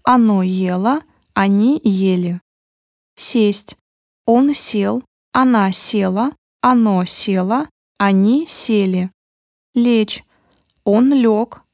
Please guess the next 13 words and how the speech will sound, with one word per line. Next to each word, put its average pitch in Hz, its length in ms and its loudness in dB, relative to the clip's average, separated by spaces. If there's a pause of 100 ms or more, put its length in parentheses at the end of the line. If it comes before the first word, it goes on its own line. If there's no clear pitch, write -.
(140)
она 190 360 0
легла, 220 560 -2 (400)
оно 208 360 0
легло, 190 600 -4 (440)
они 202 420 2
легли. 220 580 -2 (760)
Расти. 208 680 -2 (560)
Он 254 340 2
рос, 220 460 -2 (340)
она 185 360 0
росла, 214 560 -2 (440)
оно 185 380 0
росло, 208 580 -4